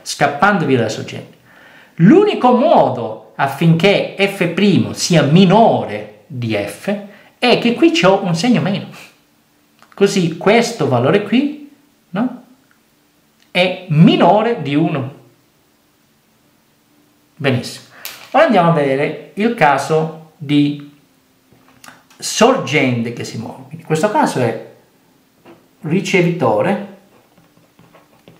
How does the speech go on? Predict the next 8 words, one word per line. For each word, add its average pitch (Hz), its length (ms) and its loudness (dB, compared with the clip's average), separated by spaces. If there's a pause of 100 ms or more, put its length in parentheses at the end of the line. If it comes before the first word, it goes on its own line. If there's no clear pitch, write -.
(3000)
in 208 160 6
moto. - 540 0 (3000)
Ora 285 200 2
vediamo 170 360 0
il 165 60 -6
caso 156 240 -2
di 147 240 -8
sorgente 117 1040 -4